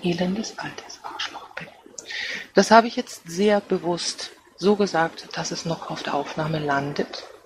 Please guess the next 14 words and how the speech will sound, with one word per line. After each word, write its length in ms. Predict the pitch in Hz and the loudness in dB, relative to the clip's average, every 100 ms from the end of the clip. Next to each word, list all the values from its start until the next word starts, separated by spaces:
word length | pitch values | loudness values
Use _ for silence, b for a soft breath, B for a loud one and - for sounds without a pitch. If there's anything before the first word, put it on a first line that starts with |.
| - _ B B B B B B | -20 _ B B B B B B
und 180 | 190 | 8
sehr 220 | 180 214 220 | 10 6 6
bewusst 560 | 196 170 214 - - | 2 0 0 0 -2
jetzt 440 | 180 196 196 - - | 2 2 2 -6 2
auch 340 | 160 170 - | 2 2 0
ans 260 | 165 170 - | 0 0 -4
Ende 540 | 170 170 165 160 160 - - _ - | 0 2 2 -2 -4 -8 -16 _ -4
dieser 300 | 165 156 156 | -2 0 -2
Sitzung 460 | 160 - - 151 - | -2 -6 -4 -4 -6
gesetzt. 680 | 151 147 - - - - - - _ _ - _ B B B B B B _ | -6 -4 -4 -6 -6 -8 -12 -20 _ _ -20 _ B B B B B B _
Ähm, 420 | 180 185 185 185 - _ _ _ _ _ | 10 10 10 2 -6 _ _ _ _ _
ich 400 | 220 208 - - _ - | 0 0 -6 -14 _ -16
wünsche 520 | 165 226 277 - 190 | 4 4 6 2 0
mir 360 | 165 156 - | -2 -8 -10